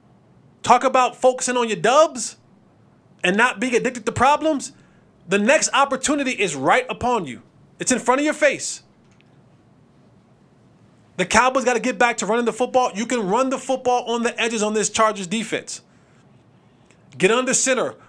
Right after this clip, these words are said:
a little bit of play action pass. Get those linebackers to cheat up, wanting to stop the run. And then deliver the ball over their head. You gotta, Brian Schottenheimer, Mike McCarthy, if you're listening,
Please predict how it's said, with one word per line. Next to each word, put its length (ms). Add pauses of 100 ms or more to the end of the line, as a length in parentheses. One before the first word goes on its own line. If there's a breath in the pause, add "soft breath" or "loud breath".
(120)
a 80
little 180
bit 80
of 80
play 180
action 280
pass. 400
Get 240
those 180
linebackers 680
to 80
cheat 260
up, 260 (640 soft breath)
wanting 420
to 140
stop 320
the 80
run. 320 (1800)
And 140
then 140
deliver 320
the 100
ball 340
over 240
their 160
head. 300
You 140 (100)
gotta, 420 (140)
Brian 300
Schottenheimer, 600
Mike 220
McCarthy, 500
if 120
you're 80
listening, 520